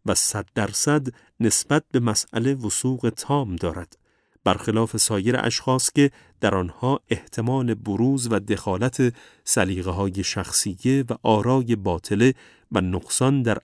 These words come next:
اندیشه و غرایز نفسانیه و ملکات و صفات رذیله به طور جدی مطرح می‌باشد و به هیچ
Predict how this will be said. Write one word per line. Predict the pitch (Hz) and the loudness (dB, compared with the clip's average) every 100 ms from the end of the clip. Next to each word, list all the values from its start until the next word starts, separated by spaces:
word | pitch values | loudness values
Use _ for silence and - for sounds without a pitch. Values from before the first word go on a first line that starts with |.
| - | -2
اندیشه | 92 87 92 87 - 123 127 | -2 -2 -6 -4 0 0 2
و | 113 | -2
غرایز | - 95 90 90 98 | -2 -2 -2 -2 -2
نفسانیه | 101 87 82 - 107 98 101 135 135 - - _ - | -2 -2 -4 -2 -2 -2 2 2 2 -2 -20 _ -4
و | |
ملکات | 92 92 90 87 - 123 120 120 | -2 0 -2 -2 0 0 0 -4
و | 101 | -2
صفات | - - 123 127 131 | -4 -2 -2 0 0
رذیله | 117 107 110 120 139 - - - - | 0 0 0 2 2 2 -14 -18 0
به | 107 | 0
طور | - 147 143 113 | 2 2 2 0
جدی | 101 85 - 113 117 | 0 -2 -2 -2 -2
مطرح | 107 82 - - 120 - | -2 -4 -6 -4 -4 -4
می‌باشد | 87 82 85 - - - _ _ _ _ _ _ | -6 -4 -4 -4 -8 -14 _ _ _ _ _ _
و | 123 | -2
به | 95 | 0
هیچ | 92 131 131 - | -2 0 0 -2